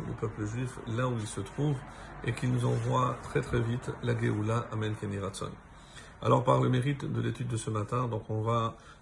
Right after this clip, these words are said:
prier et espérer que Hachem, euh, non seulement va protéger tous les habitants d'Israël, mais tous les Juifs, euh, là où ils seront, et évidemment,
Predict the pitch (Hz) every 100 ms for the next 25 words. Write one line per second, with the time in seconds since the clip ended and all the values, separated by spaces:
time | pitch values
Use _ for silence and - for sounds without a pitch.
0 | - - 131 127 139 143 - - - -
1 | - 110 - 113 110 120 - 107 - 113
2 | - 120 113 113 - - - 107 98 101
3 | 123 123 117 113 110 113 117 110 120 123
4 | - - - - - 165 147 131 123 123
5 | 117 - 120 110 127 127 139 120 107 104
6 | 131 120 110 135 131 - 113 110 117 107
7 | 98 - 107 113 123 - 123 - 113 113
8 | 107 101 113